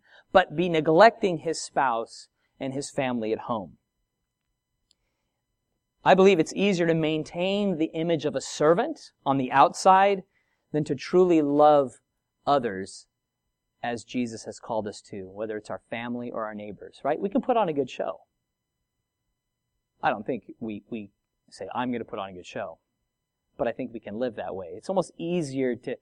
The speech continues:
to win people over to your side when the family is in a mess.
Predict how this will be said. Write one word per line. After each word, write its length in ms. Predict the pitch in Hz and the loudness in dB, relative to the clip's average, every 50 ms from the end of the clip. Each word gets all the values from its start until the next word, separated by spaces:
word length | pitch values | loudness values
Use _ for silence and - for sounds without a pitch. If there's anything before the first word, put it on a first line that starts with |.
| _ _ _ _ _ _ _ _ _ _ _ | _ _ _ _ _ _ _ _ _ _ _
to 120 | - - 151 | -6 -6 -4
win 400 | 131 135 160 170 175 170 165 - | -2 0 0 0 2 0 0 -2
people 360 | - - 175 160 - 156 151 | -2 -2 -2 0 2 2 2
over 220 | - 147 135 135 | 2 2 0 0
to 60 | 127 123 | -2 -2
your 140 | 120 117 | -2 -2
side 440 | - - - 139 131 127 120 117 113 | -4 -4 -4 -2 -2 -2 -4 -6 -6
when 600 | 113 110 120 120 120 120 120 117 113 113 110 107 | -8 -8 -8 -8 -8 -8 -10 -10 -10 -10 -10 -10
the 100 | 101 113 | -10 -12
family 480 | - - 120 117 120 123 120 110 107 104 | -10 -8 -8 -6 -6 -6 -8 -8 -8 -10
is 140 | 104 104 117 | -10 -12 -12
in 80 | 113 | -14
a 40 | 113 | -12
mess. 440 | 107 107 107 - - - - - | -12 -14 -14 -16 -18 -20 -20 -20